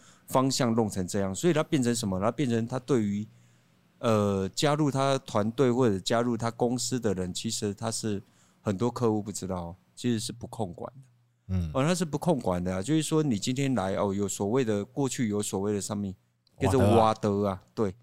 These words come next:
Speaker 2: 嗯。
Speaker 1: 过去有一种叫做挖的啊，很早期，很早期就有，就，呃，我讲的早期就是说真的是有一些神拜级的啊，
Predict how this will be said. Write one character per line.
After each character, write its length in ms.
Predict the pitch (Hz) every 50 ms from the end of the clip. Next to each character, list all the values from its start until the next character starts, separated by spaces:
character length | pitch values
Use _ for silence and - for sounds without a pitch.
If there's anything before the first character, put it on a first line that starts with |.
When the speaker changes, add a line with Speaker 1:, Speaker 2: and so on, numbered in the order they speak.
| - -
Speaker 2:
嗯。 220 | 90 87 80 76 - -
Speaker 1:
过 120 | 190 180
去 200 | - - 185 135
有 100 | 110 110
一 60 | 139
种 160 | 135 127 95
叫 120 | 92 117 117
做 100 | 120 113
挖 200 | 113 107 107 107 107
的 300 | - 110 104 104 101 90
啊， 240 | 87 87 90 92 - -
很 200 | 117 117 156 175
早 360 | - - - 104 101 101 101
期， 260 | - - - 107 107
很 160 | 104 113 127 131
早 220 | - 117 98 98
期 220 | 92 - - 98
就 180 | 98 - 123 107
有， 160 | 98 95 95
就， 140 | 92 - 127 135 127 127 - - - - - - _ _ _ _ _ _ _ _ -
呃， 180 | - 127 117
我 140 | 104 120 156
讲 140 | - 147 107
的 60 | 107
早 180 | 104 - 95 90
期 160 | - - 95
就 100 | 92 120 123
是 100 | 123 113
说 180 | - 120 113
真 220 | 117 - 123 120 120
的 100 | 113 104
是 320 | - - 117 110 107 - -
有 180 | - 107 101 101
一 40 | 110
些 220 | 107 - 123 117
神 400 | 113 - - - - 98 101 113
拜 220 | 110 - 127 107 95
级 300 | 85 - - 87 87 87
的 140 | 90 90 90
啊， 100 | 90 -